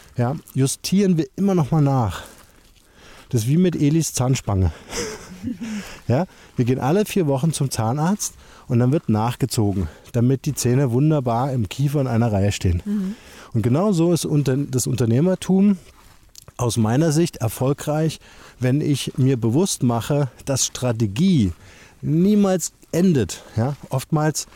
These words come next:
Speaker 1: komme ich in Unternehmen, dann sagen sie, boah, ja, Norman, hey, so vier Wochen kannst du uns helfen mit einer Strategie, mehr braucht man nicht. Ja, dann gucke ich die an und sag, äh, nee,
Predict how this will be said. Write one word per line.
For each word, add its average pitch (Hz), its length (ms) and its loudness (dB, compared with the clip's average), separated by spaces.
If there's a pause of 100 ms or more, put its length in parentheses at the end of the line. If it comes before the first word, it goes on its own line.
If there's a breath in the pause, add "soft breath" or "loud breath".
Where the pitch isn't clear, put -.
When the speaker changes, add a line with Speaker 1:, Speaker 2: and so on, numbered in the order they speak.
(240 loud breath)
Speaker 1:
komme 156 200 2
ich 139 80 0
in 160 80 -2
Unternehmen, 131 520 2
dann 147 160 2
sagen 147 280 0
sie, 147 180 0
boah, 151 260 0
ja, 143 260 2
Norman, 147 320 2 (460 loud breath)
hey, 151 200 2
so 151 160 2
vier 160 220 0
Wochen 160 200 0
kannst 151 180 -2
du 151 60 2
uns - 100 -2
helfen 156 240 0
mit 151 120 2
einer 135 100 2
Strategie, 135 640 0
mehr 127 180 2
braucht 117 240 -2
man 110 140 4
nicht. 101 260 0 (1000 loud breath)
Ja, 127 140 0
dann 156 100 0
gucke 123 220 -4
ich - 80 -4
die 117 60 0
an 127 120 2
und 151 120 0
sag, - 260 -4
äh, 120 320 0 (140)
nee, 113 260 2